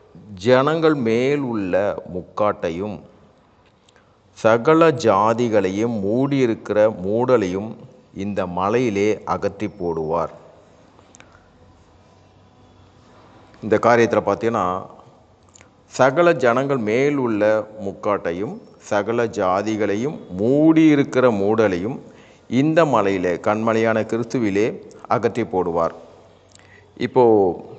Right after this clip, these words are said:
யாத்ராகமம் முப்பதாம், முப்பத்தி நாலாம் அதிகாரத்துல முப்பதாம் வசனம். இப்போ பார்த்தீங்கன்னா, மோசே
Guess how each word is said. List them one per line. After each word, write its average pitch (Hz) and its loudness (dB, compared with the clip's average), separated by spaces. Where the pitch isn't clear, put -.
யாத்ராகமம் 135 2
முப்பதாம், 156 0
முப்பத்தி 151 0
நாலாம் 156 2
அதிகாரத்துல 104 -2
முப்பதாம் 127 4
வசனம். 95 -2
இப்போ 135 -4
பார்த்தீங்கன்னா, 123 -2
மோசே 147 4